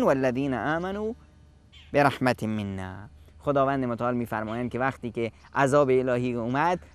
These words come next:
فقط ما صالح و اونایی که به اون ایمان آورده بودند رو به رحمت و فضل خودمون نجات دادیم و بقیهٔ ثمودیان همشون،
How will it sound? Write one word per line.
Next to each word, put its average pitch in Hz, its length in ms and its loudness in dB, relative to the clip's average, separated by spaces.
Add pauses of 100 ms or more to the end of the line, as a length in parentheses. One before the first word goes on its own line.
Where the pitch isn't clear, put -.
(100)
فقط 143 300 2
ما 139 220 0
صالح 127 460 0
و 110 80 -2
اونایی 123 440 0
که 117 140 -2
به 117 80 -2
اون 123 300 -2
ایمان 120 260 -2
آورده 156 400 0
بودند 208 440 2
رو 220 200 2 (300)
به 160 80 6
رحمت 151 340 2
و 143 60 -2
فضل 135 320 0
خودمون 185 460 -2 (280)
نجات 147 540 8
دادیم 220 400 6 (280)
و 175 240 10
بقیهٔ 165 680 8
ثمودیان 180 680 8
همشون، 233 680 10